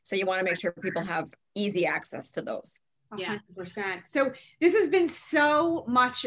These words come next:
Speaker 3: great information. Thank you so much for sharing it with us and the X Experts community, because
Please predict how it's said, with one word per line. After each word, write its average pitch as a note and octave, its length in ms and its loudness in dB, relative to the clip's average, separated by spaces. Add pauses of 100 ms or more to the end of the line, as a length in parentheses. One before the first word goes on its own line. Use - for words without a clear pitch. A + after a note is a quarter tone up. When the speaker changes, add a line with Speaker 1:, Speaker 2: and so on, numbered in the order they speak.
(100)
Speaker 3:
great A#3+ 400 0
information. A#3 960 -4
Thank C4+ 280 0
you D#4 140 2
so B3+ 380 0
much A3+ 300 0
for G#3+ 140 -4
sharing G#3 440 -2
it A3+ 160 0
with G#3+ 120 -6
us A3 220 0
and G#3 100 -4
the G3+ 80 0
X F#3+ 200 -4
Experts G#3+ 420 -6
community, A3 480 -4
because A3+ 320 -6